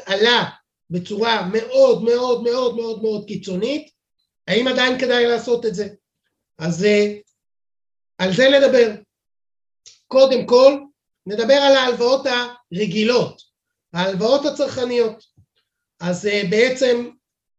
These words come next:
לקחנו או לטובת החלפת המינוס בהלוואה, או לטובת הוצאות, אם זה שיפוצים, חופשות, אה,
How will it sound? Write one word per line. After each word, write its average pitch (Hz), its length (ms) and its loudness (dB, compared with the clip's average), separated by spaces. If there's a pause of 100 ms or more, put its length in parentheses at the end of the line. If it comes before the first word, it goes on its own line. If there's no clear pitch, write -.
(240)
לקחנו 208 800 -4 (580)
או 247 380 6
לטובת 214 600 -2
החלפת 214 480 -4
המינוס 202 440 -2
בהלוואה, 175 680 -2 (680)
או 269 140 6
לטובת 277 500 2
הוצאות, 247 560 0
אם 185 120 -6
זה 175 120 -6
שיפוצים, 208 840 -6 (480)
חופשות, 240 840 4 (840)
אה, 190 240 -4